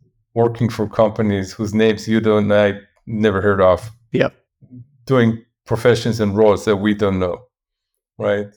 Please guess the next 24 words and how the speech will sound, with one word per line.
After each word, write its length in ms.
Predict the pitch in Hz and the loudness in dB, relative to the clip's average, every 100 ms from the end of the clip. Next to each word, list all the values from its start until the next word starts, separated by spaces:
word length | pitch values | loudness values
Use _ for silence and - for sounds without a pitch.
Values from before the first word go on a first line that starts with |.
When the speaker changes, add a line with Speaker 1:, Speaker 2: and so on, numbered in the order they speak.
| - | -12
Speaker 1:
It's 180 | 113 127 | -6 -2
a 40 | |
Speaker 2:
I 20 | |
Speaker 1:
massive 240 | 117 139 151 | 2 4 2
Speaker 2:
mean, 100 | 135 | 0
it's 100 | 123 | 0
the 180 | 139 | 2
youngest, 400 | 135 139 147 143 | 2 2 0 -2
Speaker 1:
transformation. 160 | - 131 | -4 -2
Speaker 2:
the 160 | 131 123 | 0 2
youngest 480 | 131 143 143 - | 0 -2 -4 -6
continent 640 | - 139 135 139 127 123 120 | -6 -4 -4 -4 -4 -4 -6
in 120 | 120 | -8
terms 260 | 127 117 | -6 -6
of, 160 | 123 - | -6 -6
like, 320 | 123 113 - _ _ | -6 -6 -8 _ _
the 80 | 127 | -10
people 300 | - 123 123 | -4 -4 -2
who 60 | 117 | 0
live 240 | 117 95 | 2 2
Speaker 1:
Exactly. 160 | - 107 | -2 -6
Speaker 2:
there. 200 | 120 120 | -6 -8
So, 200 | - 131 | -8 -6
yeah, 180 | 123 | -6